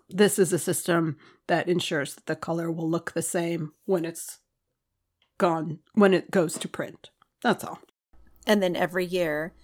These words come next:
Speaker 2: they do a palette that the fashion industry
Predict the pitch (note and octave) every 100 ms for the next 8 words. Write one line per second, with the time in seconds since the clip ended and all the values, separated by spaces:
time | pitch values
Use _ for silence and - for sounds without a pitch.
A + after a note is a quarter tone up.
0 | _ _ _ - F#3 F3+ D#3+ E3+ D#3+ D#3+
1 | - - - - D#3 D#3 - - - -
2 | _ _ - E3 D3+ - - - - -
3 | F3+ F3 - E3 - F3 E3+ - D#3+ D#3
4 | D#3 F3